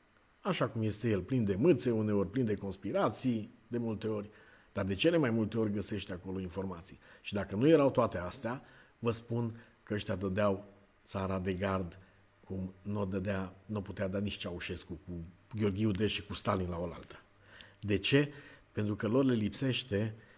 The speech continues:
pe de-o parte, interesul ăla de a intra în pagini de istorie și, pe de altă parte, dezinteresul ăsta este dublat de hămeseală. Gândește că ăștia au fost, majoritatea dintre ei, repetenți.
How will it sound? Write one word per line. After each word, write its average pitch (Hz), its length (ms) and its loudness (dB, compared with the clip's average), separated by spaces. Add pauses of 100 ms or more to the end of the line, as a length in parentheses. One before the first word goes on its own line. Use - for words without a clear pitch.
(160)
pe 117 100 0
de-o 113 140 2
parte, 98 600 -2 (1600)
interesul 107 680 2
ăla 120 140 4
de 104 100 2
a 101 60 4
intra 95 260 0
în 101 100 0
pagini 95 360 -2
de 85 80 -4
istorie 78 500 -10 (540)
și, - 160 -16
pe 110 100 2
de 101 120 2
altă 131 260 2
parte, 98 500 -2
dezinteresul 104 840 2
ăsta 143 380 -2 (240)
este 113 280 0
dublat 107 340 0
de 110 100 0
hămeseală. 92 720 -6 (600)
Gândește 143 300 0
că 123 60 -2
ăștia 120 160 -2
au 110 60 -6
fost, - 320 -2 (100)
majoritatea 117 600 -2
dintre 104 240 -2
ei, 127 140 0
repetenți. 117 800 -6